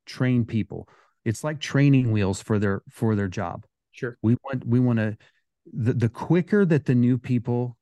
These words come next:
Speaker 1: can have a sense of mastery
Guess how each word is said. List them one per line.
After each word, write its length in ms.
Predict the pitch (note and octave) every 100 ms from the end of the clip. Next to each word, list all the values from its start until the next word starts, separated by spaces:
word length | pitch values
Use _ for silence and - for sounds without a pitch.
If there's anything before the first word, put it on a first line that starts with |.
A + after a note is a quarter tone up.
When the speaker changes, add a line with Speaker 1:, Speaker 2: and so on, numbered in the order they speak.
| _
Speaker 1:
can 420 | - B2+ A2 G#2+ G2 _ _
have 160 | - A2+
a 80 | G#2
sense 800 | - - - C#3 D#3 - - - _ _ _ _ -
of 180 | A2+ G#2
mastery 840 | A2+ A#2+ A#2+ - A2+ G2 F#2 F2+